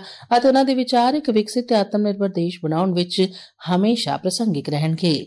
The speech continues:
ਕੇਂਦਰੀ ਗ੍ਰਹਿ ਮੰਤਰੀ ਅਮਿਤ ਸ਼ਾਹ ਨੇ ਸਾਬਕਾ ਪ੍ਰਧਾਨ ਮੰਤਰੀ, ਕਿਸਾਨ ਨੇਤਾ ਅਤੇ ਭਾਰਤ ਰਤਨ ਨਾਲ ਸਨਮਾਨਿਤ ਚੌਧਰੀ ਚਰਨ ਸਿੰਘ ਨੂੰ ਉਨ੍ਹਾਂ ਦੇ ਜਨਮ ਦਿਨ ਤੇ ਸ਼ਰਧਾਂਜਲੀ ਭੇਂਟ ਕੀਤੀ।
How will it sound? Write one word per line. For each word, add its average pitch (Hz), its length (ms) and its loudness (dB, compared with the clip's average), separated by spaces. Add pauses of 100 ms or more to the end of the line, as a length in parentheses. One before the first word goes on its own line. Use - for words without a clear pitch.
(320)
ਕੇਂਦਰੀ 233 280 4
ਗ੍ਰਹਿ 247 180 6
ਮੰਤਰੀ 262 300 4
ਅਮਿਤ 262 160 2
ਸ਼ਾਹ 254 260 2
ਨੇ 330 180 4
ਸਾਬਕਾ 220 380 0
ਪ੍ਰਧਾਨ 196 320 0
ਮੰਤਰੀ, 196 360 -2
ਕਿਸਾਨ 180 340 -2
ਨੇਤਾ 160 300 0
ਅਤੇ 180 140 -4
ਭਾਰਤ 175 360 -2
ਰਤਨ 160 240 -2
ਨਾਲ 165 280 2 (280)
ਸਨਮਾਨਿਤ 226 720 2
ਚੌਧਰੀ 190 360 2
ਚਰਨ 160 280 -2
ਸਿੰਘ 196 240 -2
ਨੂੰ 214 100 0
ਉਨ੍ਹਾਂ 175 180 2
ਦੇ 160 220 0 (160)
ਜਨਮ 170 260 -2
ਦਿਨ 190 160 0
ਤੇ 170 120 -2
ਸ਼ਰਧਾਂਜਲੀ 180 600 -4
ਭੇਂਟ 156 260 -2
ਕੀਤੀ। 170 320 0